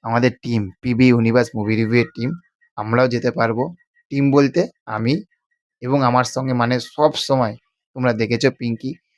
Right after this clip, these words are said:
যে চ্যানেলের পিছনে অক্লান্ত খাটে, অক্লান্ত খাটে। কোথায় কি হচ্ছে, কোথায় সব সময় সব কিছু আপডেট, এই যে থাম্বনেল তৈরি করা, যতটুকু মানে সব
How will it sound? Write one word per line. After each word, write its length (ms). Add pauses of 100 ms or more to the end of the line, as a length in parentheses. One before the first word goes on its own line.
(160)
যে 180
চ্যানেলের 520
পিছনে 540 (320)
অক্লান্ত 800
খাটে, 320 (160)
অক্লান্ত 920
খাটে। 380 (1000)
কোথায় 460
কি 260
হচ্ছে, 600
কোথায় 320
সব 280
সময় 320
সব 280
কিছু 240
আপডেট, 440 (1300)
এই 180
যে 140
থাম্বনেল 460
তৈরি 280
করা, 280
যতটুকু 520
মানে 240
সব 280